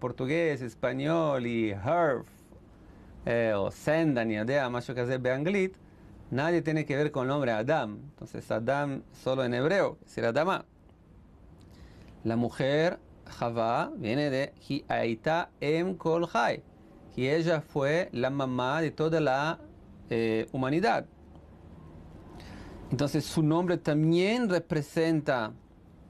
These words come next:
la fuerza de la mujer de ser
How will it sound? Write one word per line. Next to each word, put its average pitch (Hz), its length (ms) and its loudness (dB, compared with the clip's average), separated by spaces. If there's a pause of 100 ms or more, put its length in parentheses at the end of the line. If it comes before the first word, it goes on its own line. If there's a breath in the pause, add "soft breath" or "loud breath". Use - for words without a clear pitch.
(1040 loud breath)
la - 160 0
fuerza 165 720 2
de 123 120 -2
la 131 120 2
mujer 147 420 -2
de 127 120 -2
ser 147 360 -2